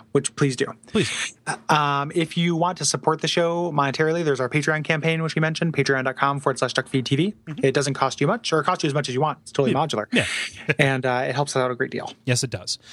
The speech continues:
Speaker 2: Um, if you would like to help us out in a different way, if you don't have money to give directly, but you're gonna be buying things on Amazon because you are a human,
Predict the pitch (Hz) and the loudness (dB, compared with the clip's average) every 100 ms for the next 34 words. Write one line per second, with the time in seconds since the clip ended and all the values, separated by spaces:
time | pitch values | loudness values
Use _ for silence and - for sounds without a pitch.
0 | - - - 123 123 - 131 131 123 127 | -16 -6 0 2 2 2 2 2 2 0
1 | - - 131 131 143 123 151 139 120 143 | 0 2 2 4 2 2 2 2 2 0
2 | 226 220 226 220 113 110 110 110 104 110 | -2 -2 0 0 0 0 0 -2 -2 -2
3 | 107 120 110 113 113 185 139 - 113 101 | 0 -2 0 0 0 -2 -2 -2 -2 -2
4 | 101 107 104 98 107 104 101 101 104 107 | -2 0 0 0 -2 0 -2 0 0 0
5 | 110 113 101 98 95 208 175 | 0 -2 -2 -2 -2 0 0